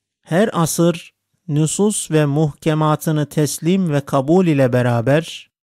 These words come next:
tetimmat kabilinden, hakaik-ı hafiyesinden dahi hissesini alır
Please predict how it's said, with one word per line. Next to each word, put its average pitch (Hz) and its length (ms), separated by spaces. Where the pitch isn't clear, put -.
tetimmat 202 640
kabilinden, 156 1000
hakaik-ı 180 680
hafiyesinden 160 1080
dahi 143 300
hissesini 139 560
alır 131 640